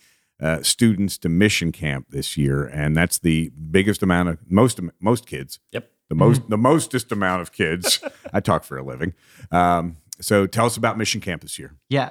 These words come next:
Speaker 3: uh, Mission Camp is something we've been doing for, uh, quite a couple of years now, and so it's
Speaker 1: Mm-hmm.
Speaker 3: kind of become part of the culture of our student ministry, the culture of, of the church,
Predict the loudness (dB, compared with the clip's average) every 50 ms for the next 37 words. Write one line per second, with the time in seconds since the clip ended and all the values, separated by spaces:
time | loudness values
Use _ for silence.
0 | -8 _ -2 -2 0 2 2 2 2 0 -2 -2 -2 -2 -2 -2 -2 -2 -4 -4
1 | -4 -4 -4 -4 -4 -4 -4 -4 -2 -2 -2 -2 -2 -2 -2 -4 -4 -4 -4 -2
2 | 0 0 0 0 -2 -4 -6 -6 -6 -6 -6 -6 -2 0 0 0 0 -2 -6 -10
3 | -14 _ _ -4 -2 -2 -2 -2 -2 -2 -4 -6 -8 -12 -14 -16 -14 -10 -6 -4
4 | -2 -2 -2 -2 -2 -4 -6 -6 -6 -6 -6 -6 -4 -2 -2 -2 -2 -2 -4 -6
5 | -4 -4 -4 -4 -6 -8 -12 _ _ _ _ _ _ -2 2 2 2 2 2 0
6 | -2 -2 -2 -6 -8 -8 -10 -12 -8 -6 -4 -2 -2 -2 -4 -4 -2 -2 -2 -2
7 | -4 -4 -4 -4 -6 -4 -4 -2 0 0 0 0 -2 -6 -6 -4 -2 -2 -2 -2
8 | -4 -6 -8 -4 -2 0 0 0 -2 -4